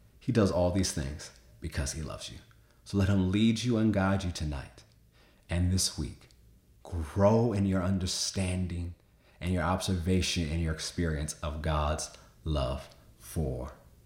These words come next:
you. So some questions for you as we wrap this up. Has the love of God affected your decision making? Has the love of God impacted your expectation?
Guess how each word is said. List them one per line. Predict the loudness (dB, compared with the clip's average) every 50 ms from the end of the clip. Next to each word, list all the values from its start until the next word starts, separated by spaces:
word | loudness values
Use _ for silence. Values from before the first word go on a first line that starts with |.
| -20 -18
you. | -14 -14 -12 -14 -14 -18 -20 -20 -20 -20 -20 -20 -20 -20 -20 -20 -20 -20 -20 -16 -10
So | -4 -2 0
some | 2 2 2
questions | 0 2 4 4 6 6 4 0 -2 -2
for | -2 -2 -2
you | 0 -2 -2 -4 -8 -12 -12 -8
as | -4 -4 -2 0
we | 0
wrap | 0 -2 -2 -4 -4
this | -4 -6 -6
up. | -6 -8 -12 -18 -20 -20 -20 -20 _ -20 -20 -20 -20 -20 -20 -20 -20 -20 -20 -20 _ -20 -20 -20 -20 -20 -20 -20 -20 _ -4
Has | 0 0 2 2 2
the | 2
love | 2 2 4 4 4 2
of | 2 0 0 2
God | 4 4 4 4 0 -4 -8 -10 -14 -18 -20 -20 -20 -20 -20 _ _
affected | -6 -6 -4 -2 0 0 0 0 -2 -4 -4
your | -2 -2 -2
decision | -2 -4 -2 -2 -4 -4 -4 -6 -8
making? | -8 -10 -12 -14 -14 -16 -18 -20 _ _ _ _ _ _ _ _ _ _ _ _ _ -20 -20 -20 -20 -8 -2
Has | 0 2 2 4
the | 4 4
love | 4 6 6 6 6 6 4
of | 2 2 2
God | 2 2 2 2 0 -4 -8 -12 -12 -8 -6
impacted | -4 -4 -4 -4 -2 -2 -2 -2 -2 -4 -8 -10 -10 -10
your | -10 -8 -8 -8
expectation? | -8 -8 -8 -8 -6 -8 -8 -6 -6 -6 -6 -6 -8 -10 -12 -12 -14